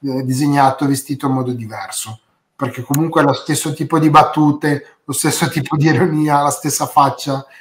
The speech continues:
Me lo aspettavo un po' più James Bond, diciamo. Invece tanto grottesco anche lì, ecco, parte bene, poi secondo me svacca un po'.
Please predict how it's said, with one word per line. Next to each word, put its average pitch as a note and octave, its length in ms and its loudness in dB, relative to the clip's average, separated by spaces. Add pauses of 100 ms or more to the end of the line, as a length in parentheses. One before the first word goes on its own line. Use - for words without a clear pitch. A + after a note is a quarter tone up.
(220)
Me E3+ 120 6
lo G3 60 10
aspettavo F#3+ 380 6
un G3 100 2
po' F3 100 -6
più E3+ 160 0
James D3 320 2
Bond, C3+ 380 4
diciamo. B2 580 0 (400)
Invece D#3 840 2
tanto C#3 340 4
grottesco B2+ 640 -2
anche A#2+ 200 -8
lì, G#2+ 240 -10
ecco, - 460 -14
parte C#3 380 2
bene, C3+ 360 0
poi B2+ 180 -12
secondo C3 360 -8
me B2+ 100 -2
svacca B2+ 360 -4
un A2+ 120 -8
po'. - 260 -20